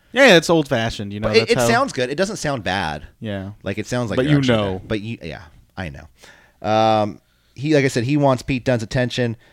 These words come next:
Speaker 2: Um, he says, "Mate, I was British strong style when you was running around in your napkin, snot running down your face."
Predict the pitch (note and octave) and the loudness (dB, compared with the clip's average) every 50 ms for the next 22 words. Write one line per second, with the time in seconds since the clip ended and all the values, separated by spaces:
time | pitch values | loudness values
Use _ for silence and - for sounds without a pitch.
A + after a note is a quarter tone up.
0 | _ _ _ - D#2+ E2+ E2 F#2 G#2 F#2+ - F#2+ E2+ D#2+ E2 F#2+ G#2+ A2+ A2+ A2+ | _ _ _ -10 -8 -6 -6 -6 -6 -6 -4 -4 -4 -4 -4 -2 0 0 0 0
1 | - - - - - - - _ _ _ _ _ _ _ _ _ _ _ _ _ | -2 -6 -12 -14 -16 -18 -20 _ _ _ _ _ _ _ _ _ _ _ _ _
2 | G#2+ A2 G#2 F#2+ E2+ - - - A#2 G2 F2+ - - - - - A#2 G2+ G2+ G2 | 0 0 0 0 -2 -6 -4 -2 -2 -2 0 -2 -2 -2 -2 0 2 0 0 0
3 | - - - - F#2 F2 F2 F2+ F2+ F2+ F#2 F#2 F#2 G2 G2+ G#2 G2 F2 D#2+ E2 | -2 -4 -2 0 0 0 0 0 -2 -2 -4 -6 -6 -4 -4 -2 -2 -4 -4 -6
4 | F#2 G2+ G#2+ G#2 G2+ G2+ G2 F#2+ F#2+ G2 G2 G2 G2+ F#2+ F2+ F2 G2 F#2+ F#2 F2+ | -4 -2 -2 0 0 -2 -2 -2 -2 -2 -2 -2 -4 -6 -6 -6 -4 -4 -4 -4
5 | F#2 F#2 G2 G#2 F#2 - - - - B2+ G#2 F#2+ F#2 - - - - - - B2 | -6 -4 -2 -2 -2 -2 -4 -4 -2 -2 -2 -2 -4 -6 -6 -6 -6 -4 0 0
6 | A2 - - - A2+ G#2+ G2 G2 F#2+ - - A2+ G2+ G2+ G2+ F#2+ F#2 F2 - - | -2 -2 -2 -2 -2 -2 -2 -2 -4 0 0 0 0 0 -2 -4 -6 -6 -6 -10
7 | - - C#3 A#2 G2 F2+ F2 - - - - - - - | -6 0 2 2 2 2 0 -2 -4 -4 -4 -4 -6 -8